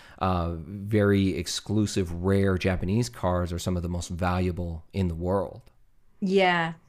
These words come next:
Speaker 2: Yeah, no, I agree. And like you, myself, I only had English cards growing up. I hardly had any Japanese at all. So that's when I got back into it as an adult.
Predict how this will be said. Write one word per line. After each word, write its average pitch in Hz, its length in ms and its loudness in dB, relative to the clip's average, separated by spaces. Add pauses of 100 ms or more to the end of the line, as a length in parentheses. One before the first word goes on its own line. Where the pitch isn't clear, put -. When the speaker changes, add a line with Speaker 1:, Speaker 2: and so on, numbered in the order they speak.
(120)
Speaker 2:
Yeah, 202 180 8
no, 196 160 8
I 208 120 10
agree. 185 460 4
And 196 360 0
like 208 340 4
you, 190 300 0
myself, 180 640 2
I 190 320 4
only 180 160 -4
had 175 180 -4
English 175 320 -4
cards 170 340 0
growing 170 320 0
up. 160 320 0
I 175 220 4
hardly 170 380 0
had 165 260 -2
any 175 200 2
Japanese 165 500 -4
at 165 180 -4
all. 175 240 4
So 165 280 4 (480)
that's - 340 4
when 180 120 6
I 165 100 4
got 165 180 0
back 175 240 -2
into 190 280 -4
it - 60 -2
as 170 140 0
an 175 80 0
adult. 180 580 4